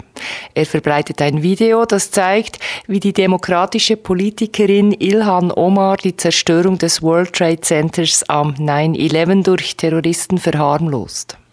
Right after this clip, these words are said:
Omar erhält danach so viele Todesdrohungen, dass erwägt wird, sie fortan unter Polizeischutz zu stellen.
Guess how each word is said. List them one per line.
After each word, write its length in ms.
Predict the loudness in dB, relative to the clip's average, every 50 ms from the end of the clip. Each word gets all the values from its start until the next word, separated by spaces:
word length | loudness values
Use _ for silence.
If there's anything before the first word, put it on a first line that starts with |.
| _ _ -2
Omar 360 | 0 2 2 2 2 0 0
erhält 540 | 0 0 0 2 2 2 0 -2 -2 -2 0
danach 320 | 0 2 2 0 0 -2
so 300 | -2 0 0 2 2 2
viele 300 | 0 0 0 2 0 0
Todesdrohungen, 760 | 2 0 2 2 0 0 0 2 2 4 4 4 4 2 2 0 -2 -8 -10 -12 -4 0
dass 280 | 0 0 2 0 -2
erwägt 600 | -2 -2 -2 0 0 2 2 0 0 -2 -4 -2
wird, 340 | 0 2 2 0 -2 -8 -10 -10 -12
sie 220 | -6 -4 -2 -2
fortan 600 | 0 0 -2 -2 -2 -2 -2 0 0 0 0 0
unter 260 | -2 -4 -6 -6 -8
Polizeischutz 800 | -4 -2 -2 -2 -2 -2 -2 0 0 0 0 0 -2 -4 -4 -6
zu 120 | -6 -6 -6
stellen. 560 | -4 -2 0 -2 -2 -2 -4 -6 -8 -10